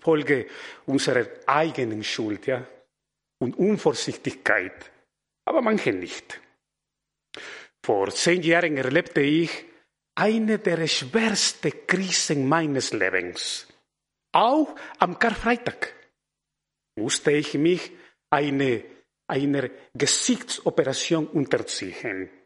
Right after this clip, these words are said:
Zehn Metallplatten wurden mit vier Schrauben in meinen Gesichtsknochen befestigt. Die Operation war ein voller Erfolg.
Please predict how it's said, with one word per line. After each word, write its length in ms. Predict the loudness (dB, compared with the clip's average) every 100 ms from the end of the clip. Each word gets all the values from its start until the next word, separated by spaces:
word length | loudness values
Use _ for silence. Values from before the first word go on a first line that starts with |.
| _ _ _ _ _ _
Zehn 500 | -6 0 4 6 6
Metallplatten 920 | 4 2 0 -2 4 4 6 0 -4 -6 -16 _ _
wurden 400 | 0 2 4 4
mit 160 | 2 -2
vier 340 | -2 2 4
Schrauben 840 | 2 -2 0 2 2 2 2 0 0 -8 -16 -2
in 180 | 2 4
meinen 480 | 4 2 2 0 -2 -8
Gesichtsknochen 1080 | -6 -2 -4 -6 -12 -6 0 0 0 -4 -6 -12 -20 -18
befestigt. 760 | -2 0 0 -4 -12 -12 -18 -20 _ _ _ _ _ _ -20 -20 -20 _ -2
Die 60 |
Operation 520 | 2 2 2 0 2
war 160 | 2 2
ein 180 | 0 -4
voller 520 | -2 0 2 2 2
Erfolg. 640 | 0 0 0 0 0 -6